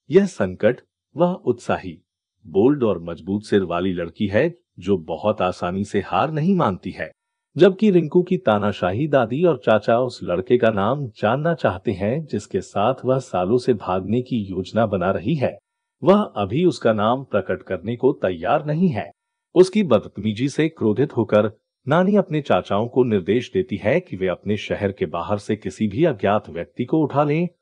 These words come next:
अपहरण करें और रिंकू की तुरंत उससे शादी करवा दें ताकि वह परिवार पर बोझ न बने।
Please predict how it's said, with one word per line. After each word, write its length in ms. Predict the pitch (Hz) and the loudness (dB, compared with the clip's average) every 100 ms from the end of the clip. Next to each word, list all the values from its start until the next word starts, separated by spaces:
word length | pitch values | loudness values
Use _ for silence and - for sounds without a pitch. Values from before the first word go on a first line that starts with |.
| _ _ _ - | _ _ _ -2
अपहरण 460 | 190 180 165 185 | 2 4 4 2
करें 340 | - 90 78 - _ _ _ - | 2 0 -2 -12 _ _ _ 2
और 160 | 170 185 | 4 6
रिंकू 360 | 202 202 214 | 4 4 0
की 160 | 196 151 | 0 -2
तुरंत 460 | 107 110 127 117 104 | 0 0 0 -2 -6
उससे 320 | 92 - 110 | -4 -2 -2
शादी 460 | - - 104 104 104 | -4 -4 -2 -2 -2
करवा 320 | 95 82 104 | -4 -2 -2
दें 280 | 107 131 151 _ _ - | 0 -2 -4 _ _ -2
ताकि 340 | 151 165 190 | -2 0 -2
वह 260 | 139 120 151 - | 0 0 0 -2
परिवार 420 | 98 95 104 123 | -2 0 2 2
पर 200 | 117 107 107 | 2 -2 0
बोझ 280 | 104 151 - | 0 0 2
न 60 | 180 | 2
बने। 260 | 135 87 | 0 -4